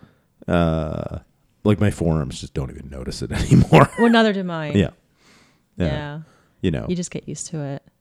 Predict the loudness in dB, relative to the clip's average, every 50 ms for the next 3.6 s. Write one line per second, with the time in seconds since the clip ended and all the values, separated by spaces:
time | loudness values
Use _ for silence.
0 | _ _ _ _ _ _ _ _ _ -10 -6 -6 -4 -4 -4 -6 -6 -8 -10 _
1 | _ _ 0 2 2 4 4 2 2 0 0 -6 -8 -8 -8 -8 -6 -8 -8 -6
2 | -6 -6 -6 -6 -6 0 4 4 6 6 4 0 -2 -8 -18 -20 _ _ _ _
3 | _ -8 -6 -4 -2 0 0 0 0 0 -2 -6